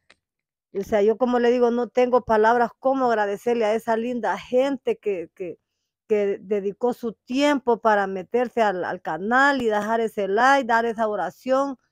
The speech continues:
Dios escuchó esas oraciones de, de esa gente linda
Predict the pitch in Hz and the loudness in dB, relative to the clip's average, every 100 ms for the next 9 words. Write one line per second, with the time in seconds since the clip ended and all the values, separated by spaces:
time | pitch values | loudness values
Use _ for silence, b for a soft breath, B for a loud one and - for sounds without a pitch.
0 | _ _ - 233 247 240 - 208 - 277 | _ _ -6 -2 -2 -2 -8 -16 -2 0
1 | 294 277 277 262 254 254 240 240 214 202 | 2 2 2 2 0 -2 -2 -4 -8 -10
2 | - 220 220 220 233 - 202 226 294 285 | -8 -8 -6 -6 -8 -8 -6 -4 -4 -2
3 | 277 269 | -2 -4